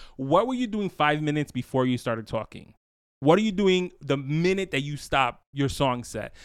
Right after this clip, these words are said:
Because I've been in places where, you know, I'm on the train and there's, like, a random group of young people acting a fool, being real crazy, being very young in that sense. Uh, but then all of a sudden they wanna have a serious spiritual,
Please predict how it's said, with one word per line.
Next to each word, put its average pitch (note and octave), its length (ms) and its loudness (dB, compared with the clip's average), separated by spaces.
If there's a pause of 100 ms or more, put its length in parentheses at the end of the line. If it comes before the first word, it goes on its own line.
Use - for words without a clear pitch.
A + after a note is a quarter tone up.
Because D3+ 280 -2
I've F#3+ 280 2
been A3 160 0
in G3 120 -2
places B2+ 520 0 (200)
where, C3+ 420 2
you C#3 80 0
know, C#3 80 0
I'm C#3 140 2
on E3+ 80 0
the F3 80 0
train D#3+ 380 0
and C#3+ 80 0
there's, C#3 180 -2
like, C#3+ 100 0
a C3+ 80 0
random D3 600 0
group C#3+ 260 0
of B2+ 100 -8
young C#3 240 0
people C3 640 -2
acting G3 480 0
a C#3 120 -2
fool, A2+ 480 -2 (360)
being F3 300 4
real G3+ 220 6
crazy, G3 460 -2
being B3+ 200 -4
very G#3 280 0
young D#3 340 2 (180)
in F3 160 -2
that D3+ 220 4
sense. G2+ 340 -4 (300)
Uh, C#3+ 240 4
but D3+ 180 2
then F#3+ 160 4
all F#3+ 240 4
of F#3 80 0
a F#3 60 -2
sudden F3 280 2
they D3 60 2
wanna D3 220 2
have D3+ 140 -6
a - 40 -12
serious C#3+ 500 -6
spiritual, B2+ 720 -8